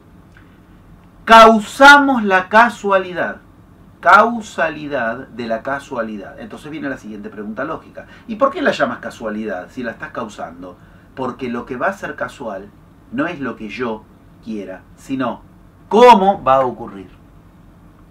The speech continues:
El cómo se manifiesta por vía de la casualidad. Pero lo que va a suceder es lo que yo necesito para avanzar hacia mi resultado.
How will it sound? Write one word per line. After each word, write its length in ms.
El 360
cómo 380
se 140
manifiesta 600
por 140
vía 180
de 80
la 120
casualidad. 580
Pero 240
lo 280
que 420
va 140
a 60
suceder 640
es 520
lo 220
que 140
yo 160
necesito 560
para 160
avanzar 340
hacia 160
mi 100
resultado. 600